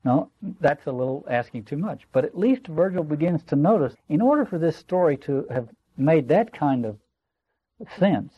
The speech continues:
in order for it to end on such a marvelous Apollonian note, you see, and to be a great salute to the god of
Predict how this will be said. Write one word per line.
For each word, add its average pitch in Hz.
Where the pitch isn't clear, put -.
in 139
order 208
for 151
it 139
to -
end 185
on 120
such -
a 131
marvelous 151
Apollonian 131
note, 143
you 117
see, 107
and 120
to 127
be 135
a 143
great 151
salute 156
to 123
the 113
god 131
of 104